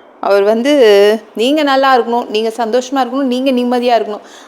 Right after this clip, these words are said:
உங்களுக்காக உங்க குடும்பத்தை நல்லா வச்சுக்க போறாரு. சரிங்களா? அவர் ரொம்ப நல்லவருங்க. மனிதன் தனிமையா இருப்பது அவருக்கு பிடிக்காது.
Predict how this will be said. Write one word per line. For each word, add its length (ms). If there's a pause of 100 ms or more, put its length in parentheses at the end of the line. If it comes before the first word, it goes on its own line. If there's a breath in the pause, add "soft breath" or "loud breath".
(100)
உங்களுக்காக 800
உங்க 200
குடும்பத்தை 440
நல்லா 320
வச்சுக்க 280
போறாரு. 320 (1080)
சரிங்களா? 480
அவர் 220
ரொம்ப 220
நல்லவருங்க. 680 (120)
மனிதன் 440
தனிமையா 440
இருப்பது 480
அவருக்கு 260
பிடிக்காது. 560